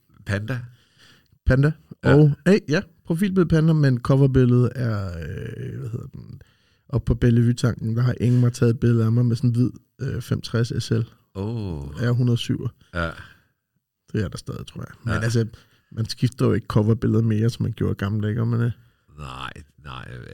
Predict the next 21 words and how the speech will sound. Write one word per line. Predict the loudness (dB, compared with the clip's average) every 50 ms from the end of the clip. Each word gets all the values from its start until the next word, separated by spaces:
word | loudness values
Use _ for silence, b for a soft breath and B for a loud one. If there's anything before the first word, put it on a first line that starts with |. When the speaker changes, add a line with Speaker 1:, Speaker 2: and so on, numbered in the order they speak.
| -16 -14 -14
Speaker 1:
jeg | -12 -12
ved | -14
ikke, | -14 -14
hvornår | -14 -14 -14 -16
jeg | -16
sidst | -2 2
Speaker 2:
Facebook | 2 2 4 2 4 4
Speaker 1:
har | 4
Speaker 2:
er | 4
jo | 4
Speaker 1:
skiftet | 2
Speaker 2:
også | 2 2
Speaker 1:
på | 4
Speaker 2:
blevet | 4 4 4
Speaker 1:
Facebook. | 4 4 4 4 2 2 2 2 0 0
Speaker 2:
mere | -2 -4
sådan | -6 -10 -10 -10 -10 -8 -2 0 0 2
et, | 0 0 -4 -10 -18 -20 _ _ _
Speaker 1:
Oldtimer-forum. | -12 -6 -4 -2 0 0 0 0 -2 -4 -8 -8 -8 -6 -6 -6 -8 -10 -14 B B B B B 0
Speaker 2:
øh, | 4
ja, | 4 6 6